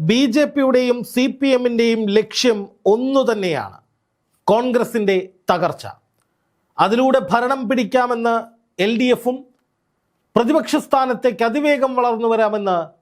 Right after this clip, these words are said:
ബി ജെ പിയും കണക്കുകൂട്ടുന്നു. ഒരു വെടിക്ക് രണ്ട് പക്ഷി എന്ന് പറഞ്ഞതുപോലെ, കോൺഗ്രസ് പരിപൂർണമായി തകർന്നില്ലാതായാൽ കേരളത്തിൽ ബി ജെ പിക്കും സി പി എമ്മിനും തങ്ങളുടെ ഇഷ്ടത്തിനനുസരിച്ച്, പദ്ധതി അനുസരിച്ച് മുന്നോട്ട്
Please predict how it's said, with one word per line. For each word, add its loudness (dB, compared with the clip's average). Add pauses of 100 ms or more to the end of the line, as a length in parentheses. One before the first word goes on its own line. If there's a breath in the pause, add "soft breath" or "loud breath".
(140)
ബി 2 (140)
ജെ 4 (100)
പിയും -2 (140)
കണക്കുകൂട്ടുന്നു. -6 (840)
ഒരു 2
വെടിക്ക് 0
രണ്ട് 0
പക്ഷി -2
എന്ന് 0
പറഞ്ഞതുപോലെ, 0 (600)
കോൺഗ്രസ് -2
പരിപൂർണമായി 0 (120)
തകർന്നില്ലാതായാൽ 0 (580)
കേരളത്തിൽ 0 (200)
ബി 2
ജെ 2
പിക്കും -6 (140)
സി 2 (100)
പി -2
എമ്മിനും 0 (500 soft breath)
തങ്ങളുടെ 0 (320)
ഇഷ്ടത്തിനനുസരിച്ച്, -2 (440 soft breath)
പദ്ധതി 0
അനുസരിച്ച് 0 (220)
മുന്നോട്ട് 0